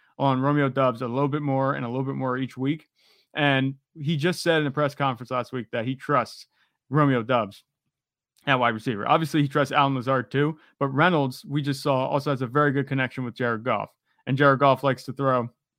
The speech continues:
to Reynolds. And like we said, that could be attributed to their, uh, Rams ties. They both came over from the Rams over the past few off seasons. And, um, with Amon-Ra Saint Brown out, Ren-, Reynolds is a de facto wide receiver one. I would, I would start Reynolds in this situation, one hundred percent.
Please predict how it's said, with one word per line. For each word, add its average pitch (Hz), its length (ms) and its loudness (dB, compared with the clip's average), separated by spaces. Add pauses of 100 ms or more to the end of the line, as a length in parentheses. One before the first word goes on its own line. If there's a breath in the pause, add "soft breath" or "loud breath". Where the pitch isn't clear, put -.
(600)
to 151 80 0
Reynolds. 139 380 2
And 151 160 2
like 139 160 0
we 135 80 -2
said, 131 240 -2
that 127 140 -2
could 147 120 -2
be 135 80 0
attributed 127 400 -4
to 131 80 -4
their, 117 240 -2 (320 soft breath)
uh, 117 220 4
Rams 131 360 2
ties. 110 480 -2
They 123 120 -2
both 120 240 -2
came 131 120 0
over 117 200 -4
from 131 140 -4
the 117 100 -2
Rams 117 460 -2
over 147 260 0
the 139 60 0
past 139 260 2
few 131 160 -2
off 123 180 2
seasons. 110 420 -8 (320)
And, 117 200 2
um, 101 380 2 (120)
with 139 140 0
Amon-Ra 143 300 6
Saint 139 220 0
Brown 127 220 4
out, 120 240 2
Ren-, 135 280 0
Reynolds 131 340 2
is 117 120 -6
a 117 100 -8
de 113 100 -10
facto 120 340 -2
wide 110 180 -4
receiver 107 240 -10
one. 107 260 -8 (280)
I 143 120 6
would, 147 140 4
I 147 100 4
would 139 80 0
start 135 240 -2
Reynolds 113 360 -4
in 117 180 -8
this 101 140 -10
situation, - 440 -14
one 107 80 -8
hundred 107 160 -10
percent. - 260 -16